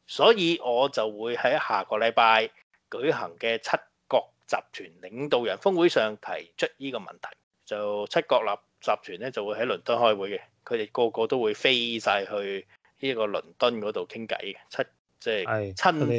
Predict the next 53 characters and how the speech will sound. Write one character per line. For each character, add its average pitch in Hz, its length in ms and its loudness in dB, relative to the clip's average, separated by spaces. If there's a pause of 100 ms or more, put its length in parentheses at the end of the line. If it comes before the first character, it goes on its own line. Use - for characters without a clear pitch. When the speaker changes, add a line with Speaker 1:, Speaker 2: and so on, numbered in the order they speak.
Speaker 1:
自 - 160 -10
傾 143 160 -4
偈 110 180 0
啊， 113 120 2
Speaker 2:
佢 - 20 -14
哋 - 20 -14
Speaker 1:
唔 107 140 -20
係 101 120 -6
線 131 360 4
上 151 200 8
傾 131 220 2
偈 104 300 -4
啊。 104 140 -10
Speaker 2:
<laughs> - 0 - (240)
係。 113 260 -2
Speaker 1:
就 120 100 -6
係 117 160 -4
呢 143 140 -2
個 131 160 4
金 139 100 4
毛 147 320 0
裝 143 340 4
呢， 143 120 0
Speaker 2:
佢 - 20 -12 (340)
Speaker 1:
就 98 220 -10
會 107 180 -2
跳 120 360 -6
晒 113 260 4
舞 104 320 -4
啊！ 107 340 2
哇， 175 320 8
喺 180 280 4
我 147 160 -2
英 175 60 -4
國 185 80 6 (180)
啊， 175 160 8
Speaker 2:
喂 143 80 2
啊， 131 80 0
Speaker 1:
搞， 120 80 -6 (240)
Speaker 2:
啊， 165 180 -4
我 160 120 2
嚟， 131 340 -2
Speaker 1:
啊， 107 260 -10
Speaker 2:
<laughs> 143 600 -2
去 - 60 4
主 156 60 8 (100)
持 127 140 6
啦。 143 120 6
Speaker 1:
狗 135 60 4
合 156 100 0
諸 - 20 -
侯 - 180 -8 (360)
啊， 98 220 -10